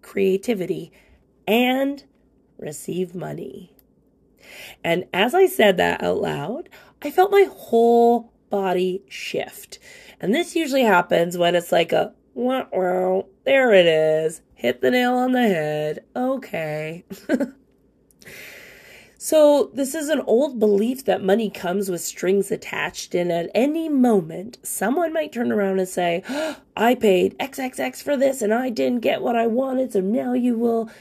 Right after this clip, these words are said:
pay for this, and I will tell everyone how terrible you are. I'll tell them that you aren't worth it. I'll tell them you're shitty and a terrible business person.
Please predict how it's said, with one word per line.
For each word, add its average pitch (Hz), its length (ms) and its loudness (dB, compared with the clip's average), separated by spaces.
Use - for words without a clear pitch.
pay 262 340 4
for 226 200 0
this, 220 380 2
and 208 100 0
I 254 120 0
will 269 160 0
tell 269 320 0
everyone 262 480 -2
how 269 140 -6
terrible 240 540 2
you 190 220 0
are. 214 260 -8
I'll - 140 -6
tell - 300 -4
them 254 220 0
that 262 200 -4
you 285 220 -4
aren't 277 240 -4
worth - 340 -6
it. 175 160 -2
I'll 175 140 -6
tell 285 240 -2
them 285 160 -2
you're 285 120 -4
shitty 226 540 -2
and 196 80 0
a 202 60 -2
terrible 254 480 -2
business 214 340 -6
person. - 460 -8